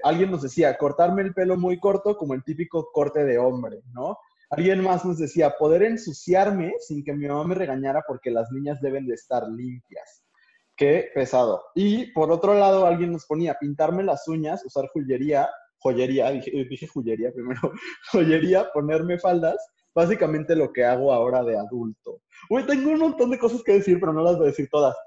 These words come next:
Pero pensaba en que justo luego a las personas L G B T se nos critican de tener adolescencias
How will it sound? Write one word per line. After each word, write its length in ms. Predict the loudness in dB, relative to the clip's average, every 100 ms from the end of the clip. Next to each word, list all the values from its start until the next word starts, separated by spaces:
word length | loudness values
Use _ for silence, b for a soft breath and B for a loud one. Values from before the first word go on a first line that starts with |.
| b _
Pero 320 | 2 6 6 6 -2 0
pensaba 440 | 2 4 4 6
en 80 | 4
que 140 | 0 -4
justo 440 | -4 -2 2 2
luego 440 | 4 4 4 4 4
a 80 |
las 160 | 2 0
personas 340 | -2 -2 -2
L 120 | -2 -2
G 120 | 0
B 100 | 0
T 160 | 2 0
se 80 |
nos 160 | -2 -8
critican 440 | -12 -12 -6 -4
de 80 | -4
tener 280 | -4 -4 0
adolescencias 720 | 0 0 -2 -6 -4 -2 -2